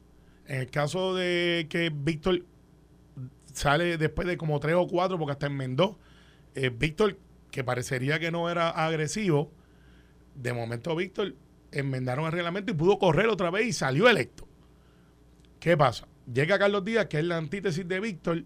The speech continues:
diciendo, "Pues el colegio está demasiado politizado para el Partido Nuevo Progresista. Hay que rescatar el colegio". Y la campaña de Carlos fue, del doctor Carlos Díaz, fue como que, "Eso que está ahí no es lo que queremos".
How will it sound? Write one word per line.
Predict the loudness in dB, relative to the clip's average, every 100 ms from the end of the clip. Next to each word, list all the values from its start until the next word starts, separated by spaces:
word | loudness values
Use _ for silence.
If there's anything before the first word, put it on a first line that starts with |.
| -10
diciendo, | -8 -2 0 0 -2 -6 -20 -20 -6
"Pues | -2
el | -2
colegio | -4 -4 0 0
está | 2 2
demasiado | 2 0 -2 0 0
politizado | 0 0 -2 2 4 4 2
para | -2
el |
Partido | -2 -4 -4 -4 0
Nuevo | 0
Progresista. | 0 0 0 -4 -12 -20 -20 -20 -20 -20 -6
Hay | -2
que | 0 2
rescatar | 0 -2 -4 -2
el | -2
colegio". | 2 2 2 0
Y |
la | -4
campaña | -6 -8 -6 -6 -4 -4
de | -2
Carlos | 0 0 0
fue, | 4 2 2 -10 -18
del | -8 -8
doctor | -4 -4
Carlos | -2 -2 0
Díaz, | 2 2 0 -8 -20 -20 -20
fue | -2 0
como | 2 2
que, | 0 -2 -6 -16 -20 -16 0
"Eso | 2 4
que | 2
está | 2 4
ahí | 4 4 -2 -14 -10
no | -4 0
es | 0
lo |
que | 0 0
queremos". | 0 -2 -4